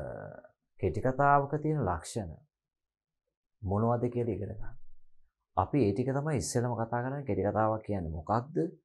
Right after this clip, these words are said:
කෙටි කතාවක ලක්ෂණ මොනවද? ඒ පිළිබඳ කවුද නිර්වචන දීලා තියෙන්නේ? අන්න ඔබට,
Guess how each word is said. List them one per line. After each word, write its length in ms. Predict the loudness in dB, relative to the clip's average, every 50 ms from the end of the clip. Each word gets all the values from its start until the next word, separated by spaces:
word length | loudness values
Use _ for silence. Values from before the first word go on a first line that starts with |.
| _ _ _ _ _ _ _ _
කෙටි 160 | -2 -2 0
කතාවක 420 | 0 0 0 0 -2 -2 -2 -4 -4
ලක්ෂණ 520 | -4 -4 -6 -10 -12 -10 -8 -6 -4 -4
මොනවද? 420 | -4 -2 -2 -2 -2 -2 -4 -4 -6 -8 -8 _ _ _ _ _ _ _
ඒ 120 | -2 0 0
පිළිබඳ 400 | 0 0 0 0 0 0 -2 -4 -6
කවුද 380 | -6 -6 -4 -4 -4 -4 -4 -2
නිර්වචන 600 | -2 0 0 -2 -2 -4 -6 -8 -6 -6 -8 -6 -4
දීලා 280 | -4 -4 -2 -4 -4
තියෙන්නේ? 400 | -2 -4 -4 -4 -6 -8 -10 -12 -14 _ _ _ _ _ _ _
අන්න 200 | -4 -2 -2 -2
ඔබට, 300 | -2 -2 -2 -2 -2 0